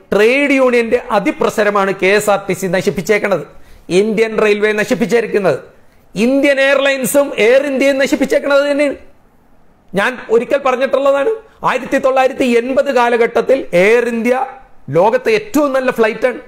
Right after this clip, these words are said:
കെ എൽ എം പോലെ, കാത്തെ പസഫിക് പോലെ, ബ്രിട്ടീഷ് എയർവേസ് പോലെ, സിംഗപ്പൂർ എയർലൈൻസിനെക്കാട്ടിലും മലേഷ്യൻ എയർലൈൻസിനെക്കാട്ടിലും മുകളിലായിരുന്നു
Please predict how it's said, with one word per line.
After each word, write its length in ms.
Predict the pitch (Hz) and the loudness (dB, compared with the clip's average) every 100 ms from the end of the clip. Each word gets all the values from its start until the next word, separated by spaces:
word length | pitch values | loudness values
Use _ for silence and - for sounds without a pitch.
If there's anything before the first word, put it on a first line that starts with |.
| _ - 175 | _ -6 2
കെ 40 | |
എൽ 300 | 196 214 214 | 4 4 2
എം 140 | 214 | 0
പോലെ, 260 | 185 208 285 - - _ _ _ _ - 160 | 0 0 -2 -6 -20 _ _ _ _ -8 -4
കാത്തെ 240 | 160 220 | -2 -2
പസഫിക് 420 | - 208 220 202 | -2 -2 0 -2
പോലെ, 260 | 180 214 233 | 2 2 2
ബ്രിട്ടീഷ് 500 | 160 185 - 240 233 | 0 -2 0 0 0
എയർവേസ് 440 | 214 202 208 202 | 0 2 2 2
പോലെ, 360 | 196 208 214 - - - _ - | 0 2 2 -2 -10 -20 _ -10
സിംഗപ്പൂർ 580 | - 196 214 - 233 226 | -4 -2 -2 2 2 4
എയർലൈൻസിനെക്കാട്ടിലും 1000 | 220 208 220 202 226 214 214 202 226 220 | 2 2 0 0 0 0 0 -2 0 0
മലേഷ്യൻ 460 | 185 220 220 233 | 2 0 2 0
എയർലൈൻസിനെക്കാട്ടിലും 880 | 220 214 214 208 214 208 214 214 262 - - - | 0 0 0 0 -2 0 0 0 -2 -4 -20 -8
മുകളിലായിരുന്നു 1040 | 139 190 220 277 277 226 208 196 202 196 | 0 0 2 0 0 0 0 0 -2 -6